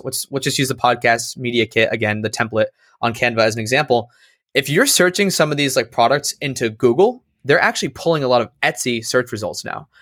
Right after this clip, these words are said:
So Etsy is putting a lot of marketing dollars into showing up and ranking on Google for these types of products. So if you're someone who's, you know, in any B two B niche or even B two C, and you have, like, something that's, you know, you don't want, like, black skulls and crossbones on it because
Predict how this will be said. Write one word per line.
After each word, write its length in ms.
So 220
Etsy 280
is 140
putting 320
a 80
lot 460
of 60
marketing 380
dollars 340
into 180
showing 320
up 200
and 280
ranking 380
on 180
Google 300
for 100
these 160
types 220
of 80
products. 440
So 140
if 100
you're 120
someone 320
who's, 420
you 80
know, 100
in 220
any 240
B 220
two 80
B 140
niche 300
or 40
even 240
B 160
two 80
C, 400
and 140
you 180
have, 280
like, 140
something 300
that's, 280
you 100
know, 60
you 120
don't 100
want, 160
like, 160
black 260
skulls 400
and 100
crossbones 560
on 120
it 80
because 340